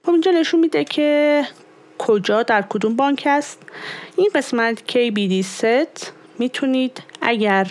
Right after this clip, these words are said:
سلکت رو بزنید، جای دیگه سیو بکنید، هر جا که دوست دارید،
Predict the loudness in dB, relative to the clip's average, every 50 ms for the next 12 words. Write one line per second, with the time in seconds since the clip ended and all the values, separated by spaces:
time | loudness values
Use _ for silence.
0 | -6 -14 -10 -4 -2 0 0 0 0 -2 -2 -2 -2 0 0 0 0 0 0 0
1 | 0 0 -2 -4 -8 -16 -14 -12 -12 -12 -8 -2 0 2 2 2 0 -2 -2 0
2 | 0 2 2 2 0 0 -2 -2 -2 0 0 -2 -4 -4 -2 -2 -2 -2 -2 -2
3 | -2 0 0 0 2 0 -2 -2 -2 -6 -4 -4 -4 -4 -4 -4 -4 -2 -2 -2
4 | -4 -6 -10